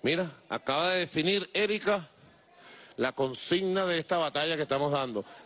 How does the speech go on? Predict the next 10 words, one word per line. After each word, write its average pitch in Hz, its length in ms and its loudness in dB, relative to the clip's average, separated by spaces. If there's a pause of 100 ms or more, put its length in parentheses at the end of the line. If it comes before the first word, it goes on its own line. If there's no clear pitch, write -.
El 156 220 2
inicio 190 720 0 (380)
de 139 220 0
lo 131 100 0
nuevo, 127 400 2
el 123 100 0
inicio 165 440 2
de 180 80 2
lo 151 100 0
mejor, 117 540 0